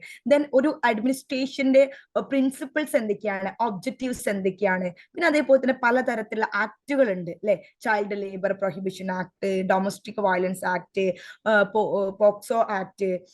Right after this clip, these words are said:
ഇ-, ജുവനൽ ജസ്റ്റിസ്, ഇങ്ങനത്തെ കുറച്ച് പ്രൊബേഷൻ ഓഫ് ഒഫൻഡേഴ്സ് ആക്ട്, ഇത്തരത്തിലുള്ള കുറച്ച്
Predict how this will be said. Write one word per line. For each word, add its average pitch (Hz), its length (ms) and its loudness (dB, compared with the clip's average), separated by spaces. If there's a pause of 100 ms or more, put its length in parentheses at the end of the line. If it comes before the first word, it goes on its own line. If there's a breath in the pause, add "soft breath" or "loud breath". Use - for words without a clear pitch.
(240 soft breath)
ഇ-, 269 220 0
ജുവനൽ 247 440 0
ജസ്റ്റിസ്, 196 580 -4
ഇങ്ങനത്തെ 285 480 -4
കുറച്ച് 285 360 0
പ്രൊബേഷൻ 254 880 0
ഓഫ് 247 200 -2
ഒഫൻഡേഴ്സ് 226 760 0
ആക്ട്, 190 300 -4
ഇത്തരത്തിലുള്ള 294 600 -2
കുറച്ച് 262 260 0